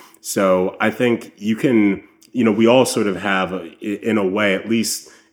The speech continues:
in the United States, because D E I looks very different globally, you know, outside of just the domestic, uh, U S world. Um, but at least in the U S, I do think that there is this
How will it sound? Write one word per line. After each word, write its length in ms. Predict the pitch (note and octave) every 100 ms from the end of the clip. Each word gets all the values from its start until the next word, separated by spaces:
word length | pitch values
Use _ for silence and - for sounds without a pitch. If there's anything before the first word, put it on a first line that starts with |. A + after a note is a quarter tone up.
| A2+
in 100 | G#2+
the 80 |
United 480 | G#2+ G2+ G2+ F#2 F2
States, 320 | - G2 F2+
because 280 | - F2+ F2
D 180 | G2+ G#2
E 20 |
I 160 | F#2+ F2+
looks 220 | E2+ -
very 180 | F#2 F2
different 300 | E2+ - E2+
globally, 640 | F2 F2 - E2 A1 - _ _ _
you 100 | F2
know, 140 | E2+ E2+
outside 380 | F2 - F2+ E2+
of 120 | D#2
just 260 | F#2 -
the 60 | -
domestic, 720 | E2 E2+ F2 - F2+ E2+ - - -
uh, 260 | E2+ E2
U 200 | D#2+ E2+
S 260 | E2+ - -
world. 360 | D#2+ D#2 F2+ - - - _
Um, 240 | - F2+ F2+
but 100 | F#2+
at 100 | G2+
least 240 | A#2+ B2
in 80 | A#2
the 120 | G#2
U 200 | F#2 F2+
S, 340 | F#2 E2+ - - -
I 80 | F#2
do 260 | E2+ A2
think 380 | G#2+ G#2 F#2+ F2
that 180 | F#2+ F2+
there 220 | G2 F2+
is 180 | F2+ E2+
this 400 | F#2+ F2 - -